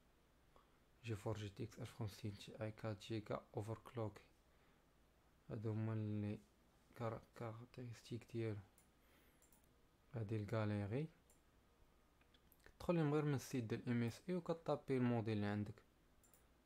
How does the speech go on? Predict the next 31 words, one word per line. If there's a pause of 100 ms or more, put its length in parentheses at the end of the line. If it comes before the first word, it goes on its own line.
(500)
بالنسبه
للسيبورت
هنا، (1160)
كيما
كتشوف (280)
كيعطوكم
هنا (880)
بالنسبه
لي
درايفر، (680)
لي
درايفر. (840)
انا (120)
كنخدم
بويندوز
عشرة،
يعني
هما
لي
درايفر
ديال
الكارت
غرافيك
انفيديا. (480)
احسن
حاجه
يدخل
للسيت
ديال
جي
فورس